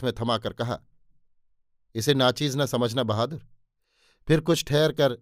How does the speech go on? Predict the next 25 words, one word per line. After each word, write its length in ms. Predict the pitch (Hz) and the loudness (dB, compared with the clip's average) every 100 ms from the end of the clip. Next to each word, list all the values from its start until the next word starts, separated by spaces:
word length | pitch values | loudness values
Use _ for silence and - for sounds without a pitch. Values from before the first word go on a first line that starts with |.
| _ - | _ -8
उसने 220 | 110 139 | -2 -2
धीरे 260 | 123 143 | 0 -2
से 120 | 156 143 | -2 -4
कहा, 240 | 87 71 _ _ _ _ _ _ _ | -6 -8 _ _ _ _ _ _ _
"अब 100 | 123 | -2
तुम 200 | 123 135 | 0 2
अपना 220 | 127 139 113 | 2 0 0
काम 260 | 127 139 | 2 0
करो, 300 | 120 80 69 - _ _ _ | -2 -8 -10 -20 _ _ _
खुदा 260 | - 123 123 | 0 2 4
हाफिज।" 500 | 110 110 101 - - _ _ _ _ _ _ _ - | 2 0 -4 -10 -18 _ _ _ _ _ _ _ 2
वो 80 | 135 | 6
आंख 260 | 156 165 | 8 6
बंद 240 | 139 151 151 | 4 4 6
करके 280 | 151 131 139 | 4 -2 -2
निढाल 340 | 120 127 123 | 0 2 2
गिर 180 | 110 - | 0 -6
गया। 200 | 90 67 _ _ _ _ _ _ _ _ _ - | -8 -12 _ _ _ _ _ _ _ _ _ -2
दामू 280 | 101 131 139 | 2 4 4
मेहता 280 | 139 131 131 | 2 2 0
उसकी 200 | 117 139 | 0 -4
छाती 340 | 123 113 120 | -2 0 -2
से 100 | 123 | -4
उतर 200 | 113 143 | -4 -6
गए, 180 | 92 | -6